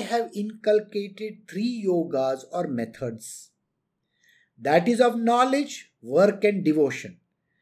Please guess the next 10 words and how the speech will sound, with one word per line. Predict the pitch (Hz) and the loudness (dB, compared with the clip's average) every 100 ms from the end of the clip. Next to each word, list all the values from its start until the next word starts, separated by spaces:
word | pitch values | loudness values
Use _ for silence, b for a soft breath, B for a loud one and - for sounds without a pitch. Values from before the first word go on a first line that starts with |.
| _ _ _ 123 | _ _ _ 2
There | 185 247 | 6 8
is | 254 226 | 6 0
no | 208 220 240 254 - | 2 4 4 2 0
other | 180 180 175 180 | 0 4 2 2
means | 151 175 185 - - _ _ | -2 -4 -4 -10 -16 _ _
anywhere." | 165 165 143 135 90 - _ _ _ _ _ _ _ _ _ _ _ _ _ _ | -6 -4 -2 -2 -2 -12 _ _ _ _ _ _ _ _ _ _ _ _ _ _
So | - 247 233 - - | -4 -4 -4 -12 -8
Krishna | 262 254 349 320 320 | -6 -6 -6 -8 -8
is | 220 - | -8 -6
starting | 196 185 202 233 233 226 | -2 -2 -2 -6 -8 -12